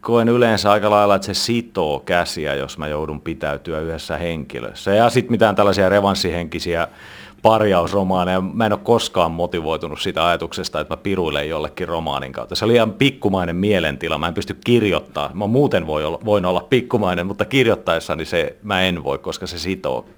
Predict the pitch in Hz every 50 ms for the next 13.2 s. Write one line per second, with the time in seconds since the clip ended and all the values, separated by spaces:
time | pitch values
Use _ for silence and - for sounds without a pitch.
0 | _ - 95 82 80 - 80 73 - - - - - - - - - - - -
1 | - - - - - _ _ _ _ _ - 123 127 127 127 131 139 143 131 -
2 | - - - 156 180 190 190 196 180 156 147 139 131 127 127 123 120 - 127 -
3 | - 139 131 139 135 120 120 123 123 123 - - - - 131 143 147 147 - -
4 | 143 123 - 110 110 110 110 107 113 123 139 151 151 135 113 101 92 80 76 87
5 | 82 76 73 73 71 - - - _ _ _ _ _ - - - - - - -
6 | 95 87 87 85 87 82 - - - 87 76 85 85 82 80 78 80 78 78 80
7 | 78 80 78 71 - - - _ _ _ _ _ _ _ - 98 104 104 - 104
8 | 98 101 95 80 92 98 95 92 87 82 80 73 73 71 73 76 71 67 67 62
9 | 58 - - 85 82 78 71 71 64 67 67 67 - - - - 85 90 90 87
10 | - - - 87 87 85 82 85 82 71 73 - - _ _ _ _ _ _ _
11 | _ - 117 135 139 135 - - 147 143 123 107 104 98 98 98 101 95 98 101
12 | 104 - - - - - 113 117 110 - 104 87 80 73 - - 82 76 71 73
13 | - 73 65